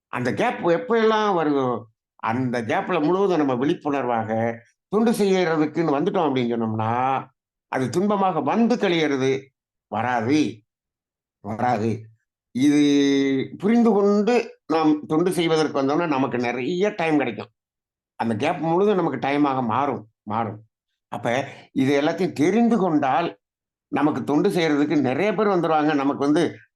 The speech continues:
இங்க தொண்டு செய்யறதுக்கு ஆள் இல்ல, ஆள் இல்ல அப்படின்னு தேட வேண்டியது வராது,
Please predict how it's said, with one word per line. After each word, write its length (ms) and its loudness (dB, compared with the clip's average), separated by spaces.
இங்க 160 2
தொண்டு 320 2
செய்யறதுக்கு 440 0
ஆள் 240 0
இல்ல, 300 2
ஆள் 160 0
இல்ல 360 -2
அப்படின்னு 260 -2
தேட 280 0
வேண்டியது 320 -2
வராது, 460 -4